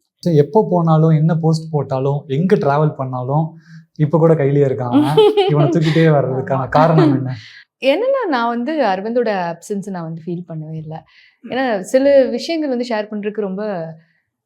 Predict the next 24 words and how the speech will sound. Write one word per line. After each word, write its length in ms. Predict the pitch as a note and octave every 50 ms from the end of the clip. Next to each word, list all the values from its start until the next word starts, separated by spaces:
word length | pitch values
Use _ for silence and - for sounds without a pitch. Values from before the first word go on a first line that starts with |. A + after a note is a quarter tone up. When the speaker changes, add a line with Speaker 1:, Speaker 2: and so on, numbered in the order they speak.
| -
Speaker 2:
ஆ, 340 | F#3 F#3+ F#3 F#3 F#3 F3+ F3+ - - A#3+
sometimes, 340 | B3 C4+ C4+ D4 D4+ D#4 D4+ D4 - -
ஆ, 260 | A3+ G3 F#3+ F#3+ - - - _ _ _ _ _ _ -
எம்பாரசிங்கா 520 | A3+ A#3 A3+ A#3+ A#3 A#3 A3+ A#3 A#3+ A#3 G3+
இருக்கலாம். 640 | F#3+ G3 G3 - A3 G3+ G3 A#3+ F4+ G4+ E4+ - _ _ _ _ _ _ _ _
எது 320 | - A#3+ A3 G#3+ A3+ C4+ B3
எப்படி 280 | G#3+ G3+ - B3+ A#3+
எடுத்துட்டு 300 | A3+ G3 G3 - G#3 G#3
போகணும், 280 | G3+ G3+ F#3+ F#3 F3+ F#3
பாசிட்டிவா, 560 | F3 F3 F3 F#3 F#3+ F3+ E3+ E3+ F3 F#3 F3+
நெகட்டிவா, 540 | E3+ E3 F3+ E3+ E3 E3 D#3+ D#3+ E3+ F3+ F3+ - _ _ _ _ _ _
இல்ல 360 | - F#3+ G3 F#3+ F#3+ F#3+ F#3
நான் 180 | F#3+ G3 F#3+ F#3
இன்னும் 280 | G3 G3+ G#3 G#3+ G#3 - -
சோகத்துல 380 | G3 F#3 F#3 F#3+ F3+ F3+ F3+ F3+
தான் 140 | F#3 F#3
இருக்கேனா, 420 | F3 E3+ F3+ F3 E3 E3 F3 F#3+ F#3
என்ன 260 | F#3+ G#3+ B3+ D#4 D#4+
மனநிலையில 800 | C#4+ C#4+ A#3 G#3+ G3+ G3+ A3 A3+ A#3 A#3 A3+ A3 G#3+ G#3 G3 F#3
இருக்கேன்னு 380 | F#3+ G3+ G3 F#3+ G#3 C#4+ D#4+ -
people 240 | A#3+ A3 A#3+ B3 A#3
wanted 320 | G#3+ G3 F#3+ G3 G3 F#3+
to 80 | F#3+ F#3
know. 160 | F3+ F3